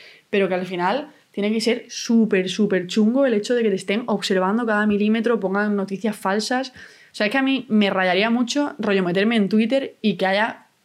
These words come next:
y que, y que yo sea trending topic, ¿sabes? O sea, eso tiene que ser como algo súper chocante y encima con cosas malas, y encima cuando es hate. O sea, imagínate el momento en el que te haces un poco famoso y de repente pasa algo contigo,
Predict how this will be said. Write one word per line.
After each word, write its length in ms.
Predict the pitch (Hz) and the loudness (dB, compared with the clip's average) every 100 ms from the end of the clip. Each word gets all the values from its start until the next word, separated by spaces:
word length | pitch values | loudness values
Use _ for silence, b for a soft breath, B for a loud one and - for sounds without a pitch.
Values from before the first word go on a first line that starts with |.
| _ | _
y 100 | 208 | -4
que, 120 | 190 | -2
y 180 | 196 185 | -4 -2
que 120 | 190 | 0
yo 140 | 185 196 | 0 0
sea 160 | 226 | 0
trending 380 | 220 202 196 190 | 0 0 2 2
topic, 280 | 185 180 170 | 0 -2 -6
¿sabes? 280 | - 190 220 | -4 -2 0
O 40 | |
sea, 100 | 196 | -2
eso 180 | 185 214 | -2 -2
tiene 220 | 233 226 | 0 0
que 100 | 226 | 2
ser 140 | 220 226 | 0 0
como 160 | 208 | -2
algo 180 | 196 226 | -2 -4
súper 240 | 226 214 | -2 -4
chocante 420 | 180 180 180 208 233 | -2 -4 -2 -2 -2
y 60 | |
encima 240 | 190 185 208 | -2 -2 -2
con 160 | 185 | -2
cosas 240 | 175 180 175 | -4 -4 -4
malas, 460 | 170 185 214 214 | -2 0 0 -2
y 20 | |
encima 220 | 190 185 196 | -2 -2 -2
cuando 200 | 180 165 | -2 -4
es 200 | - 190 | -4 -2
hate. 320 | 185 233 233 | 0 0 -4
O 1080 | - - - _ _ _ _ _ _ _ | -14 -20 -20 _ _ _ _ _ _ _
sea, 220 | - - 208 | -8 -6 -6
imagínate 380 | 196 190 185 | -6 -4 -2
el 60 | 190 | -2
momento 340 | 185 185 190 | -2 -2 0
en 80 | 208 | 0
el 120 | 185 | 0
que 80 | 175 | -2
te 80 | 165 | -2
haces 200 | 160 190 | -2 -2
un 120 | 185 | -2
poco 200 | 185 180 | -2 -2
famoso 640 | 190 185 190 214 285 349 _ _ _ _ _ _ _ _ _ | -2 -2 -2 -2 -4 -4 _ _ _ _ _ _ _ _ _
y 100 | 220 | 0
de 80 | 196 | 2
repente 380 | 185 190 226 214 | 0 0 0 0
pasa 400 | 196 196 185 190 | -2 0 0 2
algo 220 | 220 233 | 2 0
contigo, 600 | 214 190 202 226 285 - | 0 0 0 2 0 -4